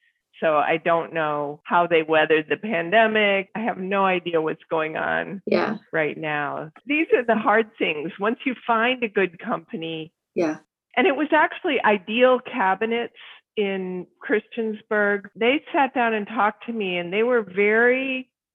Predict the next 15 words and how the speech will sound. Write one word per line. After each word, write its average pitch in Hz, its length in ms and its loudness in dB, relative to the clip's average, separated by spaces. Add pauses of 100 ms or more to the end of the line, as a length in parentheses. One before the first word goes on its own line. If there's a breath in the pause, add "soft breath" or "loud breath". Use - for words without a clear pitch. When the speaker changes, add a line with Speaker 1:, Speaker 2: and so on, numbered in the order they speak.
(140)
Speaker 1:
good 196 400 2
about 170 580 0 (180)
abiding 190 580 4
by 175 240 4
my 185 560 2
wishes 156 640 -4 (280)
and 156 440 -6
finding 196 580 0
a 175 100 -2 (160)
source 170 400 -2 (280)
that 160 220 2
was 151 280 -4 (120)
sustainable 165 840 -6 (100)
for - 220 -8
me. - 300 -16